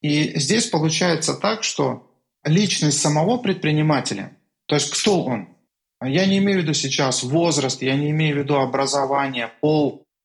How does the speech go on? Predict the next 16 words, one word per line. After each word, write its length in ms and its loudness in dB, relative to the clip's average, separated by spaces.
я 240 2
имею 260 4
в 40 4
виду, 160 0
кто 240 0
он 160 0
как 220 -2
личность, 680 -2
она 260 2
выступает 760 0
как 280 -2
гора 500 0
над 200 -6
всеми 320 0
остальными 500 -2
факторами, 640 -4